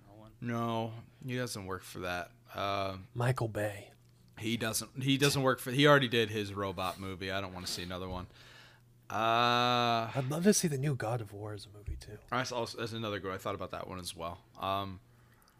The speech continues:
Speaker 2: I would go with Horizon Zero Dawn or the Horizon franchise. Just put Aloy in an,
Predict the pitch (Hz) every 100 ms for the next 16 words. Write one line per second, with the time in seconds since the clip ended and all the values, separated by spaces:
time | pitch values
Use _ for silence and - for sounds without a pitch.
0 | - - - - - 120 135 147 135 131
1 | 120 135 147 143 147 139 123 104 101 101
2 | 104 - 107 107 98 107 113 120 120 113
3 | 117 104 95 101 98 104 - 120 107 101
4 | 101 101 98 95 101 101 101 98 95